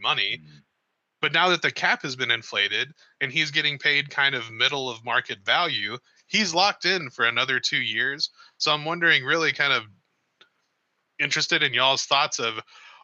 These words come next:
Speaker 1: are guys gonna learn that Kirk Cousins knows what he's doing and your goal is to get back to free agency if you really believe in yourself?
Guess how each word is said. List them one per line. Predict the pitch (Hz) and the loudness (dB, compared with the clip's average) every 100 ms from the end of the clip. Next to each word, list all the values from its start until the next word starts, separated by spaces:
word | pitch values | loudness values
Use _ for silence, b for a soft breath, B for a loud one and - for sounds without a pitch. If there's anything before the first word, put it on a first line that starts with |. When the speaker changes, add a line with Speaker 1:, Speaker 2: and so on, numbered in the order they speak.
| - | -2
Speaker 1:
are | 156 | 0
guys | 151 196 202 | 2 2 0
gonna | 196 175 | 0 -2
learn | 127 127 165 180 | 0 0 0 -2
that | 147 - | -2 0
Kirk | - 143 | 2 2
Cousins | - 135 127 139 127 | 2 0 0 -4 -4
knows | 127 131 131 139 | 0 0 0 -2
what | 131 | 0
he's | 123 | 0
doing | 113 117 127 143 | -2 -2 -2 -6
and | 127 127 | -6 -2
your | 123 | -2
goal | 107 110 123 131 | -2 -2 -2 -2
is | 127 | -4
to | - | -4
get | 120 123 | -2 0
back | 104 107 - | 2 0 0
to | - 123 | -6 -6
free | - 123 113 | -2 2 4
agency | 107 120 123 127 120 | 2 0 -4 -4 -4
if | 117 | -4
you | 113 101 | -8 -4
really | 104 110 107 | -2 0 -4
believe | 101 98 107 | -4 -6 -6
in | 110 | -6
yourself? | 123 - 127 139 - | -2 -2 -2 -8 -18